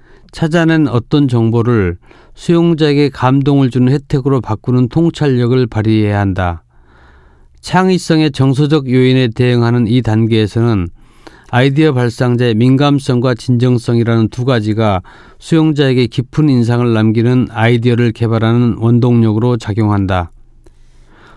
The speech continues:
수용자에게 인상적인 아이디어를 찾는 데 성공하려면 생각하고 있는 아이디어가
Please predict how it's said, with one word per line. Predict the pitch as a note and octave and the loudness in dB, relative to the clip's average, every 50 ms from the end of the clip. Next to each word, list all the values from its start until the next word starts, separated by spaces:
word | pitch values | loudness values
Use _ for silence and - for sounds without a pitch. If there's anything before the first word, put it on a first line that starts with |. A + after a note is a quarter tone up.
| - - | -20 -20
수용자에게 | - - F#3 F#3+ F#3+ F#3+ F#3+ E3+ E3+ D#3 D3+ D3 D#3 D#3 C#3 | -6 -2 0 0 2 0 0 0 0 0 0 2 2 2 2
인상적인 | B2+ C3 C3+ C3+ D3+ D3 D3 D3 C#3 C#3 C3+ C#3+ C#3 | 2 2 2 2 0 0 0 0 0 0 0 2 0
아이디어를 | A2+ A2+ A#2 A#2+ A2+ A#2 B2+ B2 B2 A#2 | 2 0 0 0 0 0 0 0 -2 -2
찾는 | - A2+ A#2 C3 B2+ B2 A#2 | -2 -2 -2 0 0 0 0
데 | A#2 C3 B2 | 0 0 -2
성공하려면 | A2+ - B2+ A#2+ A#2+ A#2 A2 G#2+ A2 G#2+ G#2 A2 B2 A#2 G2 E2+ D#2+ D#2+ - - - - - - - _ - - | 0 -2 -2 0 0 0 0 0 0 2 2 2 2 0 0 -2 -4 -8 -12 -18 -20 -20 -20 -20 -20 _ -20 -20
생각하고 | - - - F3 F3 F3+ F3+ - - D3+ - D#3 D3 | -8 -4 -2 0 0 -2 -4 -6 -6 -2 0 0 2
있는 | C3 B2+ C3 C3 C3 | 2 2 2 2 2
아이디어가 | G#2 A2 A#2 A#2+ A2+ A2 B2 A2+ G#2+ G#2 A2+ A2+ F#2+ E2 D#2 D#2+ | 2 0 0 0 0 0 0 0 0 0 0 0 0 0 -2 -6